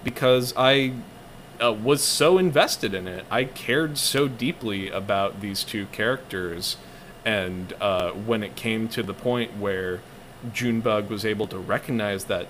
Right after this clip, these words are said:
Johnny wasn't as happy being just alone,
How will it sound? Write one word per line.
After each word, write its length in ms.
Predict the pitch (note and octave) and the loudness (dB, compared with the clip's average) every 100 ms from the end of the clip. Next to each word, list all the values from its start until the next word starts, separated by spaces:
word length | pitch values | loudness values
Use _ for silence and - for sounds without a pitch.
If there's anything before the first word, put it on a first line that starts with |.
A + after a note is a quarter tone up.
| - | -8
Johnny 520 | A2+ A#2+ A2+ G#2 F#2 E2+ G2 | -2 0 0 -2 -6 -8 -8
wasn't 440 | G#2+ E3+ A3+ D3+ G2+ - - - | 2 4 4 0 -2 -12 -20 -6
as 240 | G2+ G#2 - | 0 0 0
happy 640 | G2 F#2 - F2+ F2 E2 - - - - - A2 | 0 -2 -2 -8 -8 -10 -14 -20 -20 -18 -12 -2
being 440 | A#2 G2+ F#2+ F2 F#2 - A2+ | 0 0 -4 -6 -10 -10 -2
just 320 | A#2+ G2+ - | 0 0 -2
alone, 600 | A2 G2+ G2 F#2 F2 F#2 | -4 -2 -2 -2 -6 -8